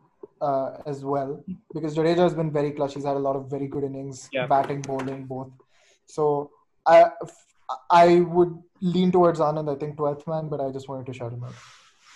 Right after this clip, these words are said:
Speaker 2: But to be honest, there's, I don't think there's a better number eight right now than, uh, Ravi Jadeja.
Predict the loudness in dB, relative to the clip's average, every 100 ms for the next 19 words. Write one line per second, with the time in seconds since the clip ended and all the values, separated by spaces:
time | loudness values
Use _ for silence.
0 | -10 -6 -6 -4 4 6 6 2 0 -4
1 | -4 -2 -2 -6 -20 _ _ -4 -2 -2
2 | 0 2 2 2 -2 -2 -2 0 0 0
3 | -4 _ _ _ _ _ _ _ _ _
4 | -8 -6 -2 -2 -2 -4 -6 -6 -6 -8
5 | _ _ _ -6 -6 -4 -4 -4 -4 -4
6 | -6 -8 -10 -14 _ -8 -4 -4 -4 -6
7 | -4 -4 -2 -4